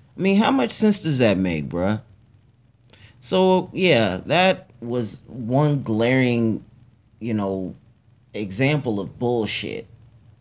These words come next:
that I do see in this Me Too era, put scare quotes on that. Oh my God. Well, that's what I thought about this whole ordeal. I,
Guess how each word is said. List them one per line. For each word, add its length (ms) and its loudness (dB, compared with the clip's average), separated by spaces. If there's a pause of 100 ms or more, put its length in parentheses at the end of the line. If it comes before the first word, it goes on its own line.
(460)
that 280 -4
I 120 -2
do 240 -2
see 500 -2 (580)
in 220 -4
this 340 -2 (200)
Me 360 4
Too 300 2
era, 340 4
put 240 -4
scare 360 2
quotes 400 -8
on 220 -8
that. 300 -10 (260)
Oh 220 -10
my 260 -14 (120)
God. 460 -16 (240)
Well, 480 0 (1160)
that's 260 0
what 160 6
I 100 6
thought 320 2
about 380 -6
this 200 -4
whole 320 -4
ordeal. 720 -8 (420)
I, 340 -8